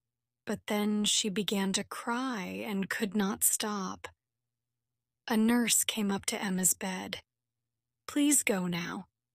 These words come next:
she said to the policeman. "Missus Carter needs to sleep." Chapter two.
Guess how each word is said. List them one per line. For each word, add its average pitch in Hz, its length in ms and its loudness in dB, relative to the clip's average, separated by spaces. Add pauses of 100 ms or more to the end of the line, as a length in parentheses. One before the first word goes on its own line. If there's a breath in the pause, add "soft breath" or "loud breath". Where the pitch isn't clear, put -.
(140)
she - 220 2
said - 280 2
to 190 100 -4
the 185 120 -2
policeman. 185 720 -2 (580)
"Missus 226 340 4
Carter 247 400 2
needs 196 340 2
to - 100 0
sleep." - 460 2 (3750)
Chapter 254 480 2
two. 190 520 -6